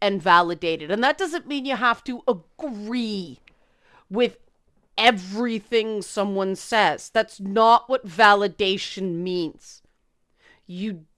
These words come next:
facts do not have to be validated.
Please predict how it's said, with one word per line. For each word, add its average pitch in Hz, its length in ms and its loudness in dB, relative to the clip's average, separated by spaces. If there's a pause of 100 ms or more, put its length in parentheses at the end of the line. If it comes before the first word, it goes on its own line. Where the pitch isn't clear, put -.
(160)
facts - 640 2
do 240 140 -8
not 233 480 4
have 208 300 2
to 214 80 -8
be 190 140 -8
validated. 170 760 0